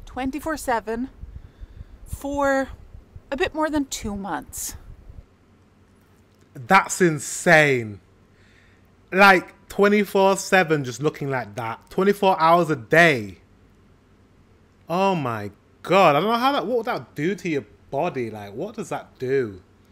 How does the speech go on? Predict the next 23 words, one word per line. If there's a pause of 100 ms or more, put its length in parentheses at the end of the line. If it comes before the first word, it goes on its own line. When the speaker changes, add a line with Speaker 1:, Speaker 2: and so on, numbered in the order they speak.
(680)
Speaker 2:
Do
you
need
to
have,
like,
special
U
V
lamps
in
your
house?
Like,
what
does
that
do? (1200)
That's
wild. (2250)
Speaker 1:
<laughs> (2250)
Some
days,